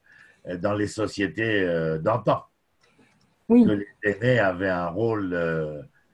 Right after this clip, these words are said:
Speaker 1: euh, où le père était, euh, parti, euh, euh, aux travaux, quelquefois pour de longs, de, un, un temps long, et cetera.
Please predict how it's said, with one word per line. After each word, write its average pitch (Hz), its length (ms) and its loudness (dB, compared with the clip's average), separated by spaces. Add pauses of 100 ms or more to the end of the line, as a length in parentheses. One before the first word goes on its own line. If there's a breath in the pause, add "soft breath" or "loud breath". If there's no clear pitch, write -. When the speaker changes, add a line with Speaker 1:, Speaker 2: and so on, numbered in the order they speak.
(200)
Speaker 1:
euh, 78 420 -6 (140)
où 90 140 -4
le 95 180 2
père 117 340 4
était, 98 480 -2
euh, 82 300 -2
parti, 104 640 -4
euh, 82 320 -6 (580 soft breath)
euh, 85 380 -4
aux 101 160 -4
travaux, 104 640 0
quelquefois 107 720 -2
pour 98 160 -4
de 98 100 0
longs, 98 460 -2
de, 95 340 2
un, 95 260 -2
un 104 140 -2
temps 101 320 -2
long, 107 340 -4
et 90 80 -10
cetera. 90 560 -10